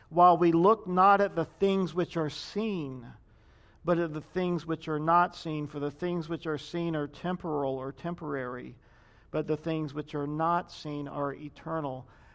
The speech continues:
How do we invest in the things that are eternal and not in the things that are temporary?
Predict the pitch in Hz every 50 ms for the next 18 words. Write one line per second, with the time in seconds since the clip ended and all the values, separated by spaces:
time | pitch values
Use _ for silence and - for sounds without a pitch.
0 | _ - - 139 160 170 175 185 196 170 190 190 175 160 170 170 170 165 - 170
1 | 160 151 151 143 127 147 156 160 170 175 - - - - - - 160 151 143 147
2 | 139 - - 156 160 165 165 160 143 147 147 147 143 139 139 139 135 135 - -
3 | - 175 180 165 151 147 - - 151 147 147 147 151 151 156 165 170 - 160 156
4 | 151 147 147 147 - 156 143 143 151 143 - 160 151 165 165 - - - 202 202
5 | - 180 180 156 143 135 135 135 131 131